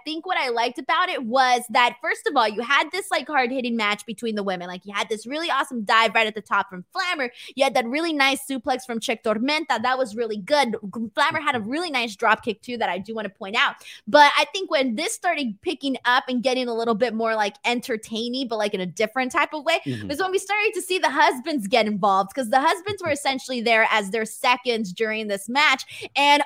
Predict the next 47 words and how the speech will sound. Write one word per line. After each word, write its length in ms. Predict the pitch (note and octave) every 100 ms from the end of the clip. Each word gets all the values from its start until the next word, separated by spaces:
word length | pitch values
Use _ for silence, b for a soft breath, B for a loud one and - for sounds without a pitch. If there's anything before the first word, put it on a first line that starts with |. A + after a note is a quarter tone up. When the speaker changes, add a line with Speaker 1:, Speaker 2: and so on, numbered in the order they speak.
| -
Speaker 1:
all 180 | E4+ A#4
of 60 |
a 60 | A4+
sudden, 420 | - C#5 A#4+ G4 - b
the 120 | - D#4
hubbies 500 | D#4+ F#4 A4+ B4 -
come 180 | F4+
in. 200 | D4 C#4 C#4
I 80 | C#4
think 200 | D#4+ F#4
it 100 | G#4
started 300 | F#4 F4 E4
off 140 | D#4+
with 140 | D#4+ C4+
Chick 220 | - E4 -
Tormenta's 540 | C#4 C4 C4 B3 A3
husband, 460 | - D4 B3+ C4+ B3
who 140 | A#3+
came 340 | - E4+ D#4
in 200 | C#4 C4+ C4+ B B
and 200 | B3 G#3
broke 340 | A#3+ C#4 C#4+
the 80 | D4 -
count 300 | D4+ A3+ A3+
at 120 | G#3
one 420 | G#3+ E3+ C4 C4+ B3
point. 260 | C4+ A#3 A3+
And 200 | A#3+ A#3+
so 180 | - C4 -
finally, 460 | D#4 E4+ E4+ D#4+
the 160 | C4 A#3+
husbands 480 | B3+ C4+ - D#4+ A#3
get 160 | C#4+
in 160 | C4 A3+
there 280 | G#3 G#3+ D4 B B -
and 480 | B3+ B3+ B3 B3
they 160 | G3+ C#4+
start 320 | - E4 C#4+
to 80 | C#4+
cause 400 | - C#4 C4+ A3+
drama. 460 | A3+ A#3+ A3+ A3+ G3+
And 140 | A3+
then 120 | B3 A3+
the 80 |
wives 460 | A3 A#3 D4 D#4 A3+
are, 140 | B3
like, 300 | A#3 A3+ A#3